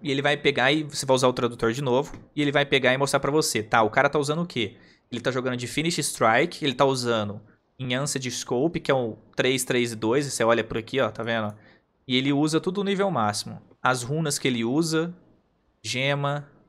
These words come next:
então, você vai tudo olhando desse jeito aqui, tá vendo? E assim, você monta dessa forma a sua build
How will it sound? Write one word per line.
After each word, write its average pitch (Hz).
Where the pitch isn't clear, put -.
então, -
você -
vai 170
tudo 240
olhando 214
desse 214
jeito 214
aqui, 143
tá -
vendo? 113
E 160
assim, 175
você 165
monta 151
dessa 139
forma 131
a 143
sua 135
build 120